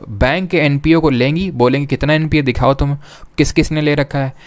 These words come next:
फिर अपने तरीके से ये उसको निकालेंगे, उस पैसे को। जितना पैसा निकल आएगा, उसमें कुछ कमीशन अपना काट के बैंक को लौटा देंगी।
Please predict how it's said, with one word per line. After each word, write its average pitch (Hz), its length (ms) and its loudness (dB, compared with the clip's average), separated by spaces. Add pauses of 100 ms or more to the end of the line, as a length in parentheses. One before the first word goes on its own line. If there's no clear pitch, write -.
(220)
फिर 147 80 4
अपने 170 320 0
तरीके 160 420 2
से 156 120 0
ये 160 120 2
उसको 175 480 2 (120)
निकालेंगे, 123 540 0
उस 127 80 -4
पैसे 120 320 -2
को। 110 220 -8 (380)
जितना 190 340 2
पैसा 175 280 0
निकल 185 280 2
आएगा, 160 260 2
उसमें 147 260 -2
कुछ 147 160 -2
कमीशन 135 400 0
अपना 151 220 0
काट 156 280 0
के 139 120 0
बैंक 113 260 0
को 113 60 0
लौटा 107 300 2
देंगी। 117 340 -4